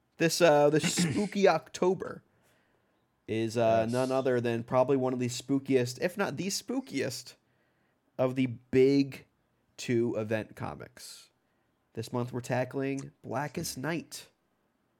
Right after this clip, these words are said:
Speaker 1: Uh, this is, uh, an ev-, event book by Jeff Johns, uh, art by Ivan Reis, uh, inks by, uh, Eau Claire Albert, with additional inks, uh, by Rob Hunter, Julio Ferreira, Joe Prado, and colorist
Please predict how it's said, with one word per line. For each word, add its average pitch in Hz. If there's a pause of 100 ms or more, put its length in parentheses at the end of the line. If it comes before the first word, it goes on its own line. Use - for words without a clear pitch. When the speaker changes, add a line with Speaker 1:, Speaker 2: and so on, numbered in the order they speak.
(420)
Speaker 1:
Uh, 71
this -
is, 101
uh, 87 (420)
an 101
ev-, 110
event 165
book 202
by 107
Jeff 165
Johns, 180
uh, 90
art -
by 113 (100)
Ivan 123
Reis, 139 (440)
uh, 101
inks -
by, 104 (280)
uh, -
Eau 110
Claire 120
Albert, 131
with 113
additional 113
inks, 104
uh, 95
by 90
Rob 76
Hunter, 135
Julio 107
Ferreira, 117
Joe 92
Prado, 107 (420)
and 101
colorist 123